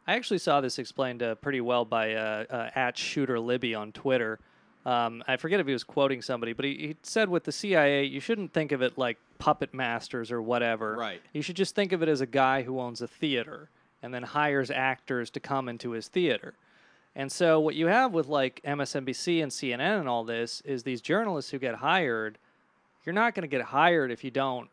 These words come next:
Speaker 1: play ball, if you don't, uh, let's say, take the official line on particular things. And, like,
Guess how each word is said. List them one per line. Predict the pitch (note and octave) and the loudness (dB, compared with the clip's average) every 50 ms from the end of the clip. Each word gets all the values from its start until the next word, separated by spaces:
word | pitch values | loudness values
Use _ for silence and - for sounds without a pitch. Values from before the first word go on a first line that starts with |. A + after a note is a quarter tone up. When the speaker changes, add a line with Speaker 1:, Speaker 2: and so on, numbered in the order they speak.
| _ _ | _ _
Speaker 1:
play | - - - C#3+ C3+ B2+ A#2+ | -16 -6 -2 0 0 0 -2
ball, | A2 - - C#3+ F3 G3 E3 A2+ G2 A2 - - - - - - | -4 0 4 6 8 8 8 6 4 -2 -8 -12 -18 -20 -6 -4
if | C#3+ B2 C3 | -4 -4 -2
you | C#3 C3+ | -4 -2
don't, | B2+ C#3 C#3+ C#3 C3+ C3+ C3 B2+ B2 - _ _ _ _ _ _ _ _ - - | 0 2 2 2 2 0 -2 -4 -6 -12 _ _ _ _ _ _ _ _ -20 -16
uh, | F#3 D#3 D3+ C#3 | -12 -12 -10 -4
let's | C#3+ D3 D3 - - | 0 0 0 0 0
say, | - D3+ C3+ | 0 0 0
take | - - - D3 C#3 - _ | 0 0 0 -2 -2 -2 _
the | C#3+ B2+ | -6 -6
official | A#2+ - - - D#3 C#3 - - C3+ A#2 A2+ | -6 -6 -4 -4 -4 -4 -2 -4 -6 -6 -4
line | B2 C3+ C#3+ C#3+ C#3 C#3 B2+ | -2 -2 0 0 0 0 -2
on | A#2+ A#2 | -4 -6
particular | - A#2+ - C3+ C3 - B2 A2+ A2 | -8 -6 -6 -6 -4 -4 -4 -4 -4
things. | A2 - A#3 B3 A#3+ F#3+ C#3 B2+ - | -4 -2 -2 -2 0 -2 -4 -6 -6
And, | - D#3 D3 C#3+ | -6 -4 -2 0
like, | C#3+ C#3 C3+ C3 - | 2 2 2 0 -4